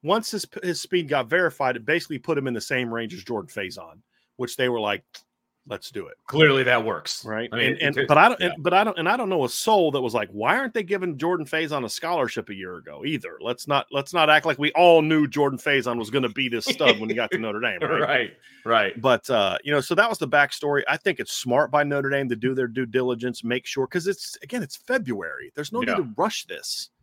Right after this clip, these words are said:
Speaker 1: You know what I mean? The kid loved
Speaker 2: Absolutely.
Speaker 1: you. You love the kid. Let's do your due diligence and make sure that this
Speaker 2: Right.
Speaker 1: is a kid that you, that you want and you can take. And they, they did their job, and, and now he's in the class. So.
Speaker 2: So now that he's in the class, how does his,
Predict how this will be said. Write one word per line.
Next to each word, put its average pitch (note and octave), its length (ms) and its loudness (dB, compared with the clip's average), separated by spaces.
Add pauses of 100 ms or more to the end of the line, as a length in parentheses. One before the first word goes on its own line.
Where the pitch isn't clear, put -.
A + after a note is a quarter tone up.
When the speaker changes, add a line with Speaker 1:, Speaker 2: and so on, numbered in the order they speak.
(760)
Speaker 1:
You C3 80 2
know D3 100 2
what D3 100 0
I - 20 2
mean? D3 300 -2
The - 80 0
kid G#3+ 240 0
loved F#3+ 240 2
Speaker 2:
Absolutely. D3+ 360 0
Speaker 1:
you. C3+ 120 -6
You E3+ 40 -6
love D#3+ 220 -4
the C#3 80 -8
kid. C3+ 400 0
Let's C#3 180 -10
do E3 120 -2
your D3+ 160 -4
due C3+ 180 -4
diligence A#2 520 -4
and G#2+ 100 -6
make A#2+ 160 -6
sure A#2 180 -6
that G#2+ 140 -6
this G#2 140 -4
Speaker 2:
Right. E2+ 80 -8
Speaker 1:
is D#2 100 -8
a F#2+ 40 -10
kid G#2 280 -4
that F#2+ 100 -10
you, G#2 160 -18
that G#2+ 140 -8
you G#2 120 -10
want G2 300 -6
and F#2+ 100 -16
you F#2 60 -14
can - 140 -20
take. G#2 320 -8
And G2 100 -12
they, F#2 80 -10 (140)
they G2+ 80 -6
did G2 180 -10
their G2+ 140 -6
job, C3+ 360 -8
and, A2 200 -10 (880)
and G2+ 300 -8
now A2 220 -4
he's C3 140 -4
in C#3 80 -8
the C#3+ 60 -8
class. - 500 -14 (420)
So. - 160 -12
Speaker 2:
So D3 440 4 (200)
now B2+ 200 4
that A#2+ 100 -2
he's A#2 140 -4
in D#3 100 0
the E3 80 -4
class, D#2 640 -8
how C#3+ 360 4 (120)
does A#2+ 480 0
his, C3 500 -4